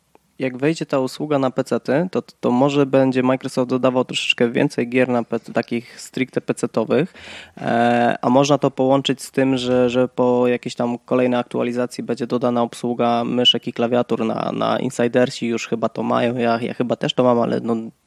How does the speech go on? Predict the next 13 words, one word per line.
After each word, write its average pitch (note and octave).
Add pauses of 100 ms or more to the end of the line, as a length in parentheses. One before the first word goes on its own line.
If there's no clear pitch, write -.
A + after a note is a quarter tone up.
nie B2+
mam A2+
w A#2+
domu A#2+
takich A2+
dziwnych, B2
archaicznych A#2+
urządzeń B2
jak A#2+
klawiatura A#2+
i A#2+
myszka, B2+ (580)
e, A#2+